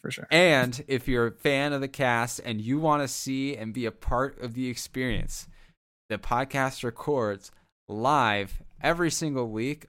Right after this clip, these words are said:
Speaker 2: on twitch dot T V. You can find it at twitch dot T V slash Munder most weeks. Uh, and J W also has a Twitch channel where he'll not only host the cast, but he does great content throughout the week.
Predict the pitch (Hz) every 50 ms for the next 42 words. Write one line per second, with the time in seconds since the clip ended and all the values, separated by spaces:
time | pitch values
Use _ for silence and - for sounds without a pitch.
0 | _ - 110 107 107 104 98 - - 135 127 - - 143 131 - - - - 131
1 | 117 104 110 117 147 196 - - - - _ _ _ _ _ 113 117 113 127 117
2 | 107 - - 127 123 123 127 131 135 147 160 - - - - 113 107 104 98 -
3 | - 117 - - 110 104 - - 113 107 104 - - 110 101 101 - - 117 143
4 | 160 160 165 170 151 127 123 143 151 - - - - 117 120 131 - - - -
5 | - - - - - _ _ _ _ _ 113 110 104 95 107 117 120 123 120 131
6 | 123 120 117 - - 135 160 175 - - 180 156 143 135 117 123 127 127 127 -
7 | 117 - - - 117 - - - 120 113 120 120 120 113 104 104 101 117 120 117
8 | 127 147 170 185 - - 139 143 139 135 131 135 143 151 - - - - - 135
9 | 131 127 117 - - 117 - - 135 131 131 139 156 - - - - - - -
10 | - - _ _ _ - 185 202 208 196 - - 185 180 139 156 147 143 131 -
11 | - 123 117 120 131 139 135 - - 123 117 120 117 - 131 120 117 110 98 -
12 | - 113 107 107 104 104 104 - 113 95 98 98 101 107 - _